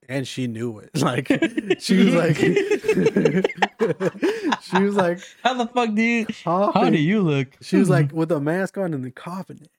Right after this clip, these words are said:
Speaker 1: hella hard, and then, like, just fucking, like, hunched over and, like, just fucking looked like she was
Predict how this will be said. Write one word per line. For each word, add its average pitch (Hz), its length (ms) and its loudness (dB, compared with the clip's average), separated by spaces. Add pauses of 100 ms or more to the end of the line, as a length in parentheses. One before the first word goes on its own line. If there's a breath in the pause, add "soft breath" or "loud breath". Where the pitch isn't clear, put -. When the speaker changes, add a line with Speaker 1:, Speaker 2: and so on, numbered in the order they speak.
(120)
Speaker 1:
hella 180 420 -6
hard, 175 460 -2 (640 soft breath)
and 131 180 -2
then, 127 160 0
like, 117 280 -2
just 120 160 -14
fucking, 135 280 -8
like, 113 280 -10 (160)
hunched 160 460 0
over 160 480 4
and, 147 120 2
like, 110 220 -6
just 113 200 -16 (100)
fucking 135 260 -10
looked 131 260 -8
like 110 160 -14
she - 140 -12
was 117 260 -14